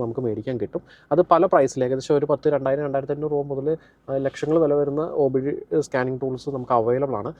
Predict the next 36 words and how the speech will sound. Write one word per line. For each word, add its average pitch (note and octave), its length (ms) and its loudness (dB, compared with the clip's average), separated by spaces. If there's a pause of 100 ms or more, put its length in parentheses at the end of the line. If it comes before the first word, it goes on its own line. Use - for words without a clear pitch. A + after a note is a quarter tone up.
(160)
അത് D3 160 0
നമ്മുടെ D#3 260 2
യൂസേജ് D#3+ 380 2
അനുസരിച്ച് C#3+ 340 -2
നമുക്ക് C3+ 200 -2
എങ്ങനെ C3+ 160 -2
വേണമെങ്കിലും C3 240 -2
നോക്കി B2 200 -6
സെലക്ട് A#2+ 240 -4
ചെയ്തെടുക്കാം. A#2 400 -2
കുറച്ച് B2 300 -6
കോസ്റ്റ്ലി C#3+ 260 2
ആയിട്ടുള്ള D3+ 260 0
സാധനങ്ങൾ, B2+ 260 -2
അത് B2 120 -2
ലൈസൻസ് A#2+ 320 -4
കീ C#3+ 140 0
ഒക്കെ C#3+ 180 -2
നമ്മൾ B2+ 220 -4
കാശ് A#2+ 140 2
കൊടുത്ത് C3+ 280 -2
മേടിക്കുന്ന B2 320 -4
ടൈപ്പ്, A2+ 180 -2
ഇപ്പോൾ B2 160 -6
ഞാനൊക്കെ A#2+ 280 -4
യൂസ് B2 120 -4
ചെയ്യുന്ന C3 200 -2
അങ്ങനത്തെയാണ്. A#2 340 -4 (440)
അതുപോലത്തെ D#3 420 2 (320)
സ്കാനറുകൾ D3 500 2
യൂസ് C#3 200 0
ചെയ്യുമ്പോഴാണ് C#3+ 380 -2
നമുക്ക് B2+ 180 -4 (260)
ജെന്യുവൻ C3+ 240 0
ആയിട്ടുള്ള C#3 260 -2
റിസൾട്ടും B2 340 -4